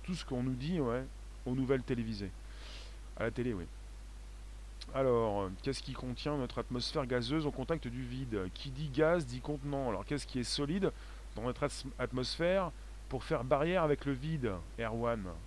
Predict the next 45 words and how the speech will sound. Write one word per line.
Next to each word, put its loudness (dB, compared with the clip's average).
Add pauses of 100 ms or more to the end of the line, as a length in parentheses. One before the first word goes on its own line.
(520)
Erwan, 8
tu 0
t'abonnes 12
sur 4
ma 10
chaîne 2
YouTube, 2
tu -4
m'intéresses. 0 (280)
Tu -8
poses 2
des 2
questions, 0
après 0
on 0
sait -2
même 6
plus -2
comment 0
on -2
peut -4
répondre -2
à -4
tes -6
questions, -6
tellement -6
c'est -6
fort. -6 (880)
Alors, 0
euh, 0
Jarod, « 2
Et 0
le 2
temps 0
de 2
réponse 0
trop -2
court, -4 (760)
de -2
moins 2
de 2
deux 0
virgule 2
six -4
secondes 2